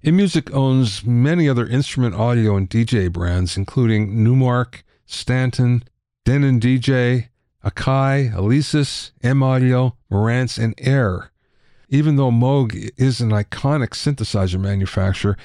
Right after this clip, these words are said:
it had been struggling with supply chain disruption and material shortages before the sale. The company raised the cost of many of its already expensive synths in the past year, and the reason why was because of the business difficulties it was going through.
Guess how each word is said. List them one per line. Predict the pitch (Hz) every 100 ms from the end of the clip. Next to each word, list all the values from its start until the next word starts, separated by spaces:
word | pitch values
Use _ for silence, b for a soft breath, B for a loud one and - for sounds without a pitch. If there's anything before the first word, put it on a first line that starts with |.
| B B B
it | 131
had | - 151 175
been | 156 131
struggling | - 139 143 123
with | 139
supply | - - - 139
chain | 156 135 117
disruption | 104 - 110 107 - 107
and | 104
material | 101 - 180 165 110
shortages | - 104 98 92 95 92 B B
before | 123 - - 151 120
the |
sale. | 82 - 127 107 - - _ b b b b b b b
The | 131
company | - 185 170
raised | 135 131 151 143
the | -
cost | - 139 131 - 120
of | 101 101
many | 113 147 160
of | 117
its | -
already | 107 107 127
expensive | 101 - 117 107 92
synths | 87 - 147 113 -
in | 98
the |
past | 98 110 107 104 -
year, | 117 120 98 - b b b b -
and | 123 120
the | 113
reason | 123 170 135 120
why | 120 151 156
was | 113 113 120
because | - 104 - 104 104
of | 120 117 - _
the | 87
business | 90 135 131 -
difficulties | 165 160 110 92 98 95
it | 98
was | 107 110
going | - 120 135
through. | - 90 -